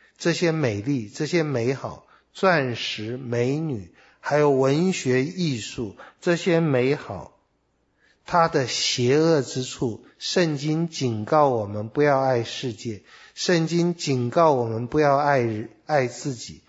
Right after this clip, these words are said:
不是人的聪明智慧、肉体欲望不好，是他们太好了。他们太好了，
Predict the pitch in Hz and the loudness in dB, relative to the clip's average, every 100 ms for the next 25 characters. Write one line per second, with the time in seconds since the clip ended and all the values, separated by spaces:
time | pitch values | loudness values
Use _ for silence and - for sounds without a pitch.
0 | _ - - _ _ _ _ 220 214 214 | _ -20 -20 _ _ _ _ 6 6 6
1 | - - 170 135 120 113 117 113 127 147 | 2 2 4 6 4 2 2 2 2 0
2 | 127 120 165 165 170 131 120 135 - 151 | 0 0 2 2 4 2 2 -2 2 2
3 | 127 - 135 117 131 165 190 170 131 - | 2 2 2 2 -2 2 4 4 2 -2
4 | - 87 78 156 165 131 127 117 101 101 | -10 -10 -8 -2 2 4 4 2 -2 -10
5 | - - 156 - 98 - - _ _ _ | -4 -2 -2 -4 -10 -12 -16 _ _ _
6 | _ - - - 131 - - 127 123 101 | _ -8 -4 0 0 0 -2 -2 -2 -4
7 | 98 - - _ _ _ - - 208 175 | -8 -14 -20 _ _ _ -8 -2 0 0
8 | 135 101 - - - - - - - - | -4 -6 -10 -6 -6 -4 -8 -12 -16 -20
9 | _ _ _ _ _ _ _ _ _ _ | _ _ _ _ _ _ _ _ _ _
10 | _ _ _ - 151 160 156 156 269 233 | _ _ _ 0 2 2 -2 0 4 4
11 | - 147 120 120 123 131 | 4 2 2 2 0 -2